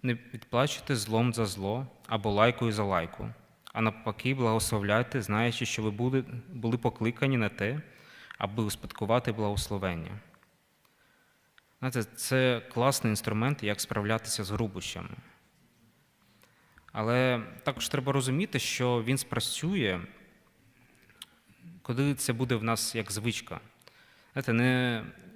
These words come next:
механізм, який ми настроїли, він працює, але коли с-, настане стресова ситуація, у нас буде якась певна природня реакція. І наша природня реакція може бути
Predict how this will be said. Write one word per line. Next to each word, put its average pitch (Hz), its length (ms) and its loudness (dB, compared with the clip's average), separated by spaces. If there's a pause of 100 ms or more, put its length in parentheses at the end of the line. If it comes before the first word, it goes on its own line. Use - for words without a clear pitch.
(140)
механізм, 151 680 2
який 120 460 0
ми 117 300 2
настроїли, 151 840 -2 (580)
він 107 120 -2
працює, 123 760 0 (880)
але 113 220 2
коли 131 220 0
с-, - 180 -2
настане 131 360 2
стресова 123 500 -2
ситуація, 143 880 -2 (540)
у 113 40 -2
нас 120 140 0
буде 117 420 2
якась 113 320 -2
певна 143 320 2
природня 113 500 0
реакція. - 520 -2 (1400)
І 120 60 -2
наша 135 200 2
природня 139 460 2
реакція 147 340 0
може 117 200 0
бути 107 560 -4